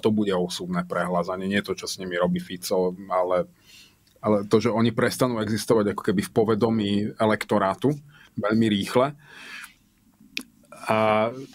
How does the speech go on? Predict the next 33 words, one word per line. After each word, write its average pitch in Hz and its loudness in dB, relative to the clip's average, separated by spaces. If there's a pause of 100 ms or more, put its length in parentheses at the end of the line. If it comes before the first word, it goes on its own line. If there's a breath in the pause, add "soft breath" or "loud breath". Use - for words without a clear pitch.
ja 117 4
si - -2
myslím, 123 0
že 117 2 (400)
Igor 131 6
Matovič 127 2
a 120 6
jeho 123 4
ľudia 120 2
s 120 2
Andrejom 120 0
Dankom 120 0
a 113 4
Robertom 117 0
Ficom 123 0
by 117 0
sa 123 2
zhodli 117 2
hodnotovo 123 2
na 110 0 (320)
deväťdesiat 120 0
percent 107 -2
minimálne 98 -4
vo 95 0
všetkom. 110 0 (240)
Oni 110 0
sú 110 -2
naozaj, 110 2
oni, 113 0
oni 113 -4
sú - -4
prirodzení 113 0
konkurenti, 117 0